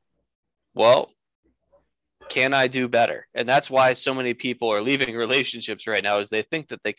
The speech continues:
can do better. But you have to realize, can I do better than what I have right now? Are these issues that I'm seeing something that can be compromised and resolved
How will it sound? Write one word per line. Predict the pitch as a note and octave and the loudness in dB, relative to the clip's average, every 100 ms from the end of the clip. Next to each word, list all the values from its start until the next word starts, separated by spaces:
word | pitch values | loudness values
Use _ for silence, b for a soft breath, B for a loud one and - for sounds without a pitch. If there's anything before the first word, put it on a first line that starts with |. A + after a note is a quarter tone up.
| - | -12
can | G3+ | -16
do | F#3+ F#3 | -14 -10
better. | F2 - - _ B B | -8 -8 -12 _ B B
But | - A#2 | 0 2
you | C3 | 4
have | C#3+ - | 4 4
to | A#2+ | 2
realize, | C3 B2+ A#2 A2 - - _ _ _ | 4 6 6 4 0 -12 _ _ _
can | - D3+ D3 | -2 2 4
I | D3 | 4
do | C#3 C3 | 4 2
better | B2+ B2 B2 | 4 6 6
than | A#2 | 2
what | A2 G#2+ | 0 2
I | G#2+ | 2
have | A#2 G#2 | 2 2
right | G#2+ F#2+ | 0 -2
now? | G#2 F#2 | -2 0
Are | F#2 | 0
these | A#2+ C3+ C3 | 0 -4 -4
issues | C3+ C3+ - C#3+ | -6 -4 -6 -4
that | C3+ | -2
I'm | B2+ A#2+ | -2 -2
seeing | - A#2+ A2+ | -6 -6 -6
something | A#2+ A2+ A#2+ | -8 -8 -4
that | A2+ - | -4 -4
can | A2 | -6
be | G2+ | -6
compromised | - A#2 - A#2 G#2+ G#2+ G#2 | -2 -4 -2 0 0 0 -4
and | G2 | -10
resolved | F#2 F2+ G2+ B2 D#3 F3 | -8 -4 0 2 2 -2